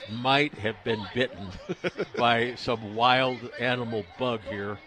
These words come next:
Speaker 1: And, uh, he's such a wimp
Speaker 2: I'm
Speaker 1: that I don't know.
Speaker 2: swelling.
Speaker 1: Uh, do, do you think we need to call the, the E M, E M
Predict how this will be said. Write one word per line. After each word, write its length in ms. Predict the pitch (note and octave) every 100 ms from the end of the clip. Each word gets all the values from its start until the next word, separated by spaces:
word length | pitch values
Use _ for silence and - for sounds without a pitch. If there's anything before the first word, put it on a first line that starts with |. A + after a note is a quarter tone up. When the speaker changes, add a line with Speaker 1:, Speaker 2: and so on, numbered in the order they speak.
| - - - -
Speaker 1:
And, 400 | G#2+ G#2+ G#2 G2+
uh, 120 | G#2+
he's 180 | G#2 A#2
such 260 | - C#3+ A#2
a 40 |
wimp 320 | G#2 A2 C3 -
Speaker 2:
I'm 140 | C#3+
Speaker 1:
that 60 | A#2
I 40 | A2+
don't 100 | E3
know. 120 | F3+
Speaker 2:
swelling. 200 | F#3+ A#2+ A#2 - - - A2+
Speaker 1:
Uh, 200 | G#2+ G#2 A#2+ - C#3+ -
do, 80 | C#3+
do 40 | - -
you 60 | -
think 160 | E3+
we 100 | D3
need 180 | C#3 C#3
to 40 | A#2+
call 300 | B2 A#2+ A#2+
the, 260 | A2 G#2+ F#2+ - - - - - G2+ G2+ G#2+
the 60 | B2
E 60 | B2
M, 160 | G#2+ G#2 A#2
E 100 |
M 80 | A#2